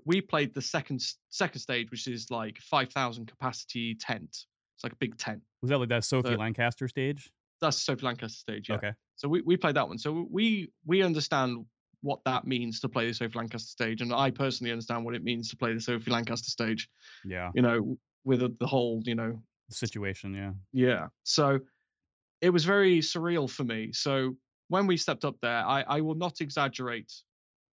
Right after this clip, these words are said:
Speaker 1: We didn't even play a note, and there were thousands and thousands of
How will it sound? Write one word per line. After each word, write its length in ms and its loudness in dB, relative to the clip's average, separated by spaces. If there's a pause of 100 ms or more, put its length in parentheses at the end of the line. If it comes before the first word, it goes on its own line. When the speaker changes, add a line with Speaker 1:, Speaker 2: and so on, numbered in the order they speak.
(500)
Speaker 1:
We 100 -6
didn't 360 0
even 340 -2
play 600 2
a 60 -4
note, 640 0 (120)
and 280 2
there 260 0 (140)
were 380 -2 (880)
thousands 1200 -2 (180)
and 200 -4
thousands 960 -2
of 120 -8